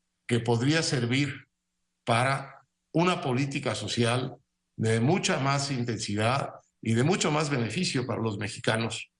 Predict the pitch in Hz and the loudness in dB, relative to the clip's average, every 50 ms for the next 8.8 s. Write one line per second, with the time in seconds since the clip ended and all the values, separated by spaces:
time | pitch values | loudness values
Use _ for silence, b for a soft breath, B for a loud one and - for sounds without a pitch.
0 | _ b b b b b - 117 120 120 123 - - - - _ _ _ _ _ | _ b b b b b 0 2 2 2 2 -2 -6 -12 -16 _ _ _ _ _
1 | - - 113 117 117 117 - - 101 - 69 - - - - - - - - B | -4 0 0 0 0 -2 -6 -6 -6 -8 -8 -10 -10 -10 -10 -10 -10 -10 -14 B
2 | B B B B B - - - - 139 139 139 139 139 139 139 139 135 135 127 | B B B B B -6 -2 0 2 2 4 2 2 2 2 4 2 2 2 0
3 | - - 98 - 76 107 98 95 - - 143 165 175 175 180 160 160 160 143 - | -4 -8 -8 -8 -6 -4 -2 -2 0 0 2 0 2 2 2 0 0 0 0 0
4 | 175 156 143 139 127 127 143 160 160 156 131 127 117 - 196 185 - - 175 165 | 0 0 0 0 0 0 0 0 0 0 -2 -2 -2 -2 -2 -2 -2 -2 -4 -4
5 | 165 - - 139 135 143 143 143 151 156 165 190 196 196 190 185 180 180 - 180 | -2 -2 -2 0 0 0 0 0 0 0 0 0 0 0 0 -2 -2 -4 -4 -4
6 | 170 156 143 - - _ _ _ _ _ - - 135 143 139 135 143 165 208 208 | -4 -4 -4 -8 -12 _ _ _ _ _ -6 0 2 2 2 2 2 2 2 4
7 | 208 196 185 156 147 - - - 175 180 160 - - 143 120 - - 120 120 120 | 2 2 2 0 -2 -2 0 0 0 0 0 -2 -4 -4 -4 -4 -4 -4 -4 -2
8 | 131 120 110 - - - 175 190 180 - 156 143 139 - - | -2 -2 -2 -2 0 0 0 2 2 0 -2 -2 -4 -6 -10